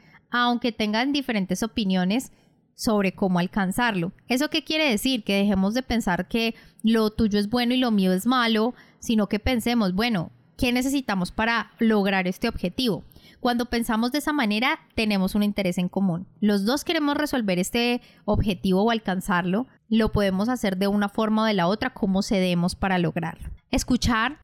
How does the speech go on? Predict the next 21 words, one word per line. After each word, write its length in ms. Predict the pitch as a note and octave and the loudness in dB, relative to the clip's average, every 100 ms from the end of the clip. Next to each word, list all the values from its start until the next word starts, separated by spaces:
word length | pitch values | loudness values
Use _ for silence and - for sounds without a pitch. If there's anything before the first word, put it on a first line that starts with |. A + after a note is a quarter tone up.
| _ | _
asegurarse 640 | A3 B3 A3+ A3 G3+ A#3 A#3+ | -2 0 2 2 0 -2 -2
que 200 | C4 A#3+ _ | -2 -4 _
cada 380 | A#3+ A3 G#3 A#3 | 0 2 2 0
parte 300 | A3+ A3 A3+ | -2 -2 -2
tenga 540 | A3+ G#3+ A3 A3+ A3+ | 0 0 2 0 0
la 260 | A#3 A3 G#3 | 0 2 2
oportunidad 560 | G3+ G#3 - G3+ F#3 E3+ | 2 0 0 0 2 0
de 80 | |
expresar 460 | F#3+ - A#3+ G3+ F3+ | -4 -4 -2 -2 -2
sus 160 | G3+ - | -2 0
preocupaciones. 1040 | A#3 A#3+ A3+ F#3 - G3 F3+ F#3+ C4 - - | -2 -2 -2 -4 0 2 2 0 -2 -4 -2
Obviamente 540 | G3 F#3+ G3 G3 G3 | 0 2 0 0 0
ya 140 | G3 | 0
lo 80 | F#3+ | 2
hemos 260 | F#3+ G3 G3+ | 2 2 2
mencionado, 640 | G#3 G3+ G3 F3+ E3+ F3 | 2 0 0 2 2 2
y 80 | A3+ | 0
también 320 | A3+ G3+ F#3 | 0 0 0
proponer 380 | G3 A3 A#3 F#3 | -2 -2 -2 -2
concesiones 580 | F#3+ A#3 A#3+ F#3+ F3 F3+ | -2 -2 0 0 0 2
mutuas. 500 | D4 - D#3+ F3 | 0 0 -4 -6